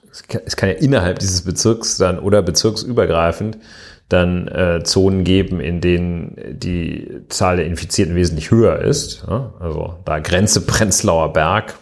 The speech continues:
<laughs> möchte ich nicht wissen, was da los ist. Aber, ähm, also ich glaube, bei, äh, diesen Infektionszahlen und zumal bei dieser wohl erreichten Reproduktionszahl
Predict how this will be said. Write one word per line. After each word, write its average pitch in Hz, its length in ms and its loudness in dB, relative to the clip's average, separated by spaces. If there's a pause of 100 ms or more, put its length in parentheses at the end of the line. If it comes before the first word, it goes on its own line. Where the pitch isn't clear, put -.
<laughs> - 1120 -8
möchte 90 260 -2
ich - 60 -6
nicht 98 260 0
wissen, 98 320 0
was 90 240 0
da 87 120 2
los 98 280 2
ist. 90 180 -8 (400)
Aber, 98 640 2
ähm, 104 360 -2
also 101 120 0
ich 76 100 -8
glaube, 104 320 4
bei, 95 380 4 (360)
äh, 92 260 -2
diesen 98 400 0
Infektionszahlen 113 1120 0
und 104 120 -2
zumal 104 800 0 (240)
bei 92 680 0
dieser 104 720 -2 (720)
wohl 110 400 2
erreichten 98 800 2
Reproduktionszahl 90 1800 -2